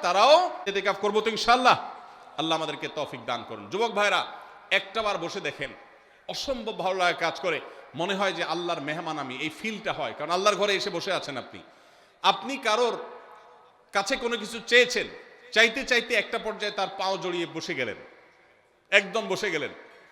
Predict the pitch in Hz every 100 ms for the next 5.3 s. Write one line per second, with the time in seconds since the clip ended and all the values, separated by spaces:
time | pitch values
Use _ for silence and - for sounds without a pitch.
0 | _ _ _ - 196 196 165 220 - -
1 | 233 240 214 - - - 127 220 233 240
2 | 208 185 156 - - - - - - -
3 | _ _ - 165 180 185 175 196 170 -
4 | 156 139 - 110 85 - - _ - 190
5 | 226 247